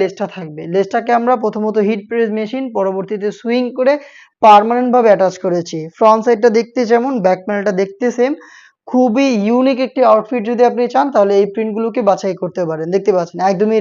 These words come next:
রেয়ার, এগুলোকে সচরাচর আপনারা পাবেন না। আর এই প্রিন্টের সাথে কিন্তু কালার ম্যাচিং করে আমরা দিচ্ছি ওড়না হিজাব, এটাও দুবাই ফেব্রিক্স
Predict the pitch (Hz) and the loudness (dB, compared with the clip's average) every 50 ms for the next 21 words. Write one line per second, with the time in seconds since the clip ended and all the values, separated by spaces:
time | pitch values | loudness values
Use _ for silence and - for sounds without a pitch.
0 | 185 196 196 208 233 254 240 220 180 185 196 190 190 208 190 - 202 196 190 220 | 2 4 4 6 6 4 4 2 -2 -2 -4 -4 -4 -4 -4 -4 -4 -4 -2 -2
1 | 208 214 202 220 220 220 208 208 220 226 220 220 226 214 214 220 226 233 277 311 | -2 -2 -2 -2 -2 -2 -2 -2 -2 -2 2 2 2 2 2 0 -2 -4 -4 -6
2 | 339 - - - - - - - 185 185 190 - - 226 233 240 226 240 254 254 | -8 -10 -18 -20 -20 -20 -8 -2 0 0 2 2 4 4 4 4 2 2 0 0
3 | 240 247 254 240 - 262 240 254 240 262 262 262 254 - 202 196 196 208 214 214 | 2 0 0 0 0 0 -2 0 -2 -2 0 0 2 4 4 6 6 6 6 4
4 | 214 208 208 240 233 220 233 226 226 220 220 220 202 208 202 - 233 208 202 208 | 2 0 -2 -4 -4 0 0 0 0 0 -2 -2 -4 -4 -2 -2 0 2 2 2
5 | 208 220 226 220 208 208 - - 208 - - - 185 180 220 233 233 220 240 214 | 2 2 2 0 0 -2 -2 0 0 0 0 -2 -2 0 0 2 2 2 2 2
6 | 233 240 233 240 240 208 202 240 226 226 | 2 2 0 -2 -4 -4 -4 -4 -6 -4